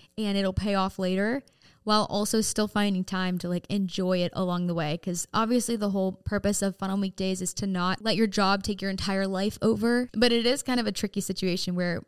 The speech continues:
my life is fun on weekdays too. <laughs> It's just weird. So in terms of balancing taking fun opportunities and not getting burned out, I just have to be, like, super honest with myself of whether this invite to some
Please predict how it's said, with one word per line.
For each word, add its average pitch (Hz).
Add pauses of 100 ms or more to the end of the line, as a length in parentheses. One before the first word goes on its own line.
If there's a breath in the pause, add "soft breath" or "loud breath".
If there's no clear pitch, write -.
(140)
my 190
life 180
is 185
fun -
on -
weekdays -
too. - (140)
<laughs> -
It's 269
just 285
weird. 190
So 247
in 233
terms 269
of 226
balancing 220 (100)
taking 240
fun 226
opportunities 202
and 196
not 190
getting 196
burned 180
out, 175
I 254
just 370
have 311
to 262
be, 247
like, 208
super 233
honest 196
with 196
myself 220 (100)
of 196
whether 202
this 202
invite 220
to 220
some 208